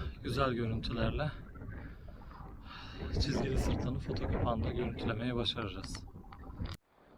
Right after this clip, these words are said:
Foto kapanları kurduk ve artık alandan ayrılma zamanı.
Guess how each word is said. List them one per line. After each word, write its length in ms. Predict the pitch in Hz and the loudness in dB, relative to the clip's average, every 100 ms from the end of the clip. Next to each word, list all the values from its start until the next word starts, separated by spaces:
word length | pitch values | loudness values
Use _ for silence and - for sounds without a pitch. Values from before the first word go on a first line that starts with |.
| - - - | -20 -20 -18
Foto 240 | 156 - 151 | -14 -12 -10
kapanları 480 | 147 143 139 131 127 | -6 -6 -6 -10 -8
kurduk 380 | - 156 160 - - - - | -4 -2 -4 -8 -16 -6 4
ve 180 | 151 170 - - - - | 4 4 -10 -14 -8 2
artık 400 | 151 - - 151 | 2 2 -2 -2
alandan 420 | 143 131 - 139 | 2 2 2 0
ayrılma 460 | 143 139 139 131 | 2 2 0 -2
zamanı. 460 | 127 113 104 107 156 | -2 -2 -4 -6 -10